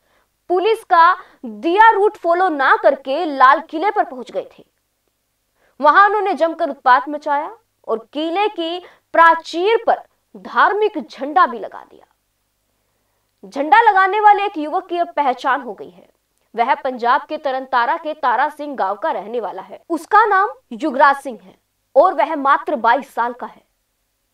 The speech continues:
उसके दादा महल सिंह ने कहा कि युगराज चौबीस जनवरी का दिल्ली गया हुआ था। वह लाल किले पर कैसे पहुंचा और किसके कहने पर वहां केसरी झंडा चढ़ाया, यह उन्हें भी नहीं पता।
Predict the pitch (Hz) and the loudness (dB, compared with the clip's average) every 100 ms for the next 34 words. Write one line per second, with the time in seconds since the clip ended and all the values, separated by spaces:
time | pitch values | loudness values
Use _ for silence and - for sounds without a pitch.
0 | _ _ - 320 320 403 320 294 339 311 | _ _ -8 -6 -2 4 4 6 4 2
1 | 269 302 320 311 311 302 233 240 - _ | -2 -4 -8 -8 -8 -6 -6 -4 -8 _
2 | _ _ _ - 359 370 330 311 330 349 | _ _ _ 2 2 2 2 4 4 2
3 | - 311 302 349 339 262 247 311 339 262 | -2 0 0 -2 -2 -4 -6 -10 -4 -2
4 | 277 - 214 190 285 302 330 214 190 185 | -2 -6 -16 -10 -8 -4 -2 -2 -4 -10
5 | 123 - _ _ _ _ _ _ _ 262 | -14 -18 _ _ _ _ _ _ _ 2
6 | 330 381 320 339 415 349 359 359 370 302 | 4 6 6 4 2 -6 -6 -6 -2 0
7 | 269 381 381 320 277 - 370 - 311 277 | 0 0 -6 -8 -8 0 2 2 0 -4
8 | _ 370 370 - 453 349 285 330 403 285 | _ -6 -2 0 2 0 -2 -2 0 0
9 | 285 247 247 294 - 285 269 381 285 269 | 0 -2 -4 -4 -6 -10 -4 -4 -4 -4
10 | 233 226 202 - _ _ _ _ _ _ | -4 -6 -12 -16 _ _ _ _ _ _
11 | _ 254 311 320 294 311 403 349 339 339 | _ 0 2 2 -2 -2 -2 -4 -6 -10
12 | - | -12